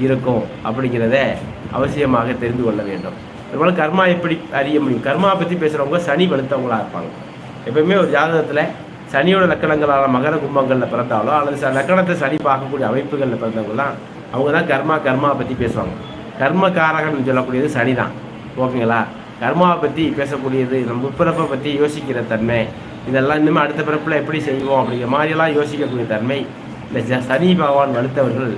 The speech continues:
அப்படிதான் அவங்க நினைப்பாங்க அப்படிங்கிறதையும் அவசியமாக தெரிந்து கொள்ள வேண்டும். அதுக்கு அடுத்தபடியாக வேற நல்லபடியான கேள்விகளை கேளுங்க. பாடகர் ஆகணும்னு ஒருத்தர் கேட்டாரு. பெரும்பாலும் புதனுடைய வலிமையை பொறுத்து இந்த பாடகர் ஆவதும் பாடல்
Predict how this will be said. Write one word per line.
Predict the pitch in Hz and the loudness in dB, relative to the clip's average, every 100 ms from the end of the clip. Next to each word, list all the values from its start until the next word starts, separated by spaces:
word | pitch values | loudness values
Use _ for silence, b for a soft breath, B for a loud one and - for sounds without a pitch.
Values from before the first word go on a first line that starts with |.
| - | -6
அப்படிதான் | - 110 123 131 107 | -4 -2 0 0 -2
அவங்க | - 110 | -4 -4
நினைப்பாங்க | 110 120 127 107 104 92 - 104 - - | -2 -2 0 -2 -2 -4 -8 -10 -12 -8
அப்படிங்கிறதையும் | 101 123 117 110 156 226 - - - | -4 -2 0 0 -2 -4 -10 -16 -8
அவசியமாக | 110 123 131 117 107 107 123 95 - | -4 -2 -2 -2 -2 -2 -2 -4 -6
தெரிந்து | 113 117 | -4 -2
கொள்ள | 113 104 | -2 -2
வேண்டும். | 98 98 107 107 - - - - - - - - - | -4 -6 -6 -8 -10 -10 -8 -8 -8 -8 -8 -6 -2
அதுக்கு | 127 151 | -2 0
அடுத்தபடியாக | 147 135 156 143 135 123 135 | 0 0 -2 0 0 0 0
வேற | 147 135 | 0 0
நல்லபடியான | 131 147 147 143 143 - | 2 0 2 2 0 -2
கேள்விகளை | 131 131 120 | -2 0 0
கேளுங்க. | 113 117 113 123 123 - - - - - - - - - | -2 -2 -2 -2 -6 -10 -12 -10 -10 -10 -10 -12 -10 0
பாடகர் | 139 165 180 170 | 2 4 4 6
ஆகணும்னு | 165 160 165 | 4 2 0
ஒருத்தர் | 151 135 120 | 0 -2 -2
கேட்டாரு. | 139 131 135 151 - - - - - - | 0 0 2 -2 -4 -10 -12 -12 -12 -12
பெரும்பாலும் | - 131 139 170 156 127 | -6 0 2 2 2 0
புதனுடைய | 151 185 185 165 | 0 2 4 2
வலிமையை | 135 143 151 135 | 2 2 2 2
பொறுத்து | 131 123 - 160 120 - - - - - | -2 -4 0 0 -2 -6 -8 -8 -8 -10
இந்த | - 113 | -8 -4
பாடகர் | 123 147 156 139 | 0 2 2 2
ஆவதும் | 127 123 135 151 - | 2 2 -2 -4 0
பாடல் | 127 170 175 | 2 2 2